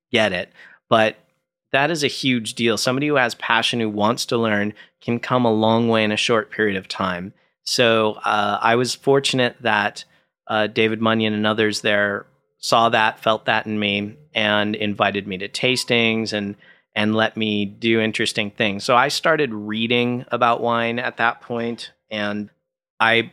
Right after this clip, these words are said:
I remember when I first read about Chassagne and Pulini, didn't know anything about them, but I found half bottles, uh, you know, who knows what they were, of Chassagne and Pulini and brought them into lineup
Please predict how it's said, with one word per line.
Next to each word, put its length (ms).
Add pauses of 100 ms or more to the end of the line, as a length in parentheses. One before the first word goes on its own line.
I 80
remember 680
when 260
I 100
first 340
read 180
about 220
Chassagne 600
and 160
Pulini, 460
didn't 200
know 100
anything 260
about 280
them, 160
but 260
I 300
found 540 (300)
half 340
bottles, 600 (180)
uh, 240
you 140
know, 60
who 160
knows 200
what 140
they 80
were, 300
of 180
Chassagne 560
and 140
Pulini 340
and 140
brought 240
them 120
into 440
lineup 520